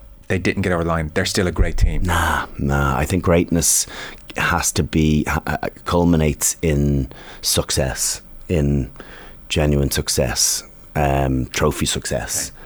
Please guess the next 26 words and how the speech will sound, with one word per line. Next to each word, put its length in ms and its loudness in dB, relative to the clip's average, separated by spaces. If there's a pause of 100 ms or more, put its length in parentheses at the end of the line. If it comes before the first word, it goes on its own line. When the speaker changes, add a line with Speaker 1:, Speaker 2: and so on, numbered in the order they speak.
(160)
Speaker 1:
Okay. 220 0
Speaker 2:
I, 60 0
I 40 2
think 220 -2
it 100 -2
does, 340 0
Speaker 1:
You'd 60 0
be, 60 -2
Speaker 2:
personally. 320 2
Speaker 1:
you'd 80 -2
be 100 2
accused 380 0
of 60 0
a 40 2
lack 240 0
of 60 0
nuance 340 0
there, 240 -4 (100)
but 120 -4
it's 100 -6
that 180 -2
black 200 -4
and 100 -2
white 140 -4
for 120 -8
you. 140 -4